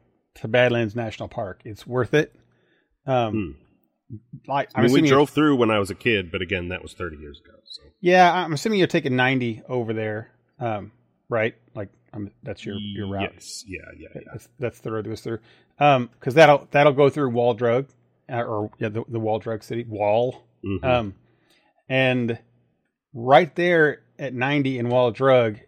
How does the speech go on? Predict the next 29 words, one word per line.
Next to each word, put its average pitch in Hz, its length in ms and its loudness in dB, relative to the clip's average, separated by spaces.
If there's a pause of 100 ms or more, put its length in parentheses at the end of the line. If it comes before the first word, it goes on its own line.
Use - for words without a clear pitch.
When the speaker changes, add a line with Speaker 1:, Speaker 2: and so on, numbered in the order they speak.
(160)
Speaker 1:
is, 117 340 -6
you 120 80 -6
just 117 160 -8
turn 131 180 -2
south. 123 300 4
I 117 100 2
think 139 260 -6
it's 131 100 2
on 117 120 0
two 123 180 -6
forty, 113 380 -4 (440)
and 131 100 -2
you 117 60 -2
go 120 120 2
to, 120 140 0
to - 180 -10
Badlands 117 340 4
National 117 240 -4
Park. 127 280 -2 (380)
Y-, 143 240 -12
you 156 180 -6
won't 285 240 4
really, 208 380 4
as, 170 520 0 (600)
as, 160 420 -4
um, 131 480 2 (380)
ninety 175 400 0
goes, 135 580 2
you'll, - 300 2